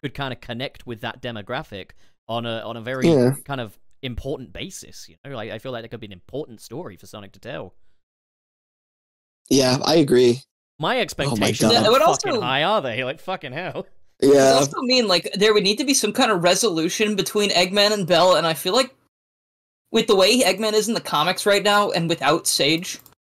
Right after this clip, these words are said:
Speaker 3: like, like, it almost feels like I D W and, uh, like, at first it felt like they were gonna be the same canon, right? 'Cause it, it went right from Forces.
Speaker 1: Yeah.
Speaker 3: But now that
Speaker 2: Yeah.
Speaker 3: it's been so long without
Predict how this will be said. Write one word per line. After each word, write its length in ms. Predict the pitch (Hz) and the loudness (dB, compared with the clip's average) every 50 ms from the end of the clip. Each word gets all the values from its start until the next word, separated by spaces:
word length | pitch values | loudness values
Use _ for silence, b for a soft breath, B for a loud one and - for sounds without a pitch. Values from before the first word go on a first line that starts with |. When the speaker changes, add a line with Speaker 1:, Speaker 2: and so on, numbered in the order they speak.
| _ _ _ _ _ | _ _ _ _ _
Speaker 3:
like, 140 | 214 214 - 226 - | 0 0 0 0 0
like, 100 | 247 233 | 0 2
it 100 | 185 294 | 2 2
almost 200 | 453 523 494 - | 2 2 2 4
feels 160 | - 403 349 - | 2 2 4 2
like 100 | 254 - | 2 2
I 140 | 196 226 | 2 2
D 80 | 233 262 | 2 2
W 380 | 202 214 202 196 214 202 180 175 | 2 2 2 2 2 4 4 4
and, 220 | 165 156 90 - | 2 0 -4 -8
uh, 400 | - 117 - - _ _ - 180 - | -12 -12 -14 -16 _ _ -14 -12 -2
like, 140 | - 220 220 | 0 2 2
at 80 | 214 - | 2 2
first 340 | - 262 262 330 320 - | 2 4 4 4 2 0
it 80 | 196 180 | -4 -2
felt 200 | - 262 240 - | 2 2 2 2
like 100 | - - | 2 2
they 80 | 214 190 | 4 4
were 100 | 185 180 | 4 4
gonna 160 | 160 196 202 | 2 2 0
be 80 | 185 | 0
the 100 | 180 160 | 0 0
same 300 | 156 - 196 175 175 170 | 0 0 0 0 0 0
canon, 440 | 143 - - 175 170 151 135 131 127 | -2 -2 -2 0 0 0 0 0 2
right? 240 | 139 170 156 151 - | 2 2 2 2 -2
'Cause 160 | - 147 - | -4 -6 -4
it, 140 | 196 165 - - | -4 -6 -2 0
it 200 | 190 190 - - _ _ - | 0 -2 -2 -4 _ _ 0
went 220 | 185 175 170 135 | 0 0 2 2
right 200 | 156 156 147 - | 2 2 2 0
from 140 | - 180 151 | -4 -6 -2
Forces. 540 | 143 160 143 156 - - 180 185 - - - - _ _ _ _ - - _ _ | 0 2 2 2 0 -2 -2 -4 -4 -8 -12 -18 _ _ _ _ -20 -20 _ _
Speaker 1:
Yeah. 100 | - - - | -20 -4 -2
Speaker 3:
But 120 | 208 196 | -2 0
now 160 | 202 214 226 254 | 2 2 4 4
that 80 | 285 294 | 6 6
Speaker 2:
Yeah. 140 | 131 123 | 6 6
Speaker 3:
it's 40 | 120 - | 4 4
been 100 | - 214 - - - | 2 2 0 -4 -2
so 180 | - 180 170 190 | 0 2 2 4
long 480 | 175 147 139 151 160 175 190 196 208 170 | 4 4 4 4 4 2 0 -2 -4 -4
without 360 | 170 151 147 165 190 - | 0 2 2 2 2 0